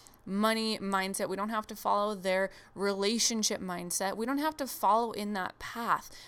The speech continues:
but we will if we don't do that inner healing work. And I think that we're in such a beautiful generation right now because so many of us are waking up to this power that we have within ourselves,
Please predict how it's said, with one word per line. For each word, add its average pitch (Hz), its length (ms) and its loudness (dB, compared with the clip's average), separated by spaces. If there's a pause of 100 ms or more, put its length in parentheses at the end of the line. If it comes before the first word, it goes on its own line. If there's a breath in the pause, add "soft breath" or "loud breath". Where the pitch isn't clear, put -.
but 220 200 2
we 240 160 2
will 226 460 6
if 196 180 -2
we 220 100 -2
don't 214 240 -2
do 220 160 -4
that 208 220 2
inner 202 240 -4
healing 247 480 -4
work. - 360 -8
And 196 300 -4
I 202 80 -2
think 233 240 -6
that 247 100 0
we're 214 140 -2
in 202 120 -4
such 220 220 -4
a 202 60 -4
beautiful 226 720 -4
generation 196 640 -4
right 175 200 -10
now 170 160 -8
because 175 460 -6 (560 loud breath)
so 240 180 2
many 269 200 2
of 240 100 0
us 220 280 4
are 190 320 6
waking 208 580 -2
up 175 180 0
to 220 120 -6
this 190 220 -4
power 175 380 2
that 190 100 -6
we 175 120 -6
have 170 280 -4
within 180 240 -6
ourselves, 220 720 -2